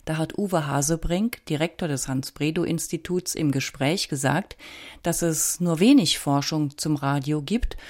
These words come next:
vor allem wenig akademische Forschung. Dass aber Podcasts immer mehr im Fokus stehen und es inzwischen viel mehr Forschung und Studien zu Podcasts gibt.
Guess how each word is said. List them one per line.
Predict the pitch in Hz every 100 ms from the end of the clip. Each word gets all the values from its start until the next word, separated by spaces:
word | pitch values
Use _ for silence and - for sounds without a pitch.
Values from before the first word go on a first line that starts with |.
| - -
vor | - - 165
allem | 170 190 -
wenig | 165 170 175 180 170 -
akademische | 180 180 165 175 214 160 123
Forschung. | - 120 113 - 113 - - - - - - -
Dass | - 160 -
aber | 165 151
Podcasts | - - 254 - - 143 160 - - -
immer | 180 170
mehr | 180 180 208
im | 220
Fokus | 220 208 - 120 -
stehen | - 139 165 247 - _ -
und | 185 - 160
es | -
inzwischen | 160 - 160 - 143 -
viel | - 254 277
mehr | 247 220
Forschung | - 160 151 165 170 190 -
und | 185
Studien | - 156 135 139 139 143
zu | -
Podcasts | 160 240 240 - 131 120 - - -
gibt. | 120 - -